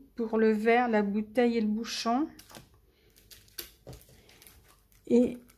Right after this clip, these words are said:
ces deux mannequins. Alors, ce que j'ai fait. Je vais vous présenter ce que j'ai fait.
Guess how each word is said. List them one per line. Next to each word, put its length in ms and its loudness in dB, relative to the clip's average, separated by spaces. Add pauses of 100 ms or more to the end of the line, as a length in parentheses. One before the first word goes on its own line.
(140)
ces 300 -4
deux 360 -2 (160)
mannequins. 680 0 (1700)
Alors, 460 2
ce 180 -12
que 120 -2
j'ai 220 0
fait. 400 -6 (1800)
Je 60 0
vais 200 2
vous 140 -2
présenter 680 -4
ce 200 -10
que 140 -10
j'ai 200 -8
fait. 640 -18